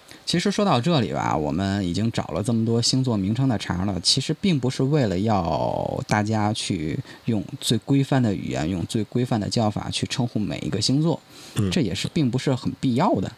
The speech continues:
Speaker 2: 对，因为在这个层面上的名词之争呢，也并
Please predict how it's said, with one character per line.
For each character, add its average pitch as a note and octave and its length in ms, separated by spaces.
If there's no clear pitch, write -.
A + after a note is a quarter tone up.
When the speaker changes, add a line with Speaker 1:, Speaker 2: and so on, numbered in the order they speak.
Speaker 2:
对， F#2 160
因 G#2+ 100
为 A#2+ 60
在 B2+ 160
这 D#3+ 160
个 G#2+ 80
层 - 220
面 F#2+ 140
上 F#2+ 100
的 E2+ 80
名 D#2+ 240
词 G3 240
之 G#2+ 160
争 G#2+ 280
呢， E2+ 200
也 E2 140
并 F#2+ 400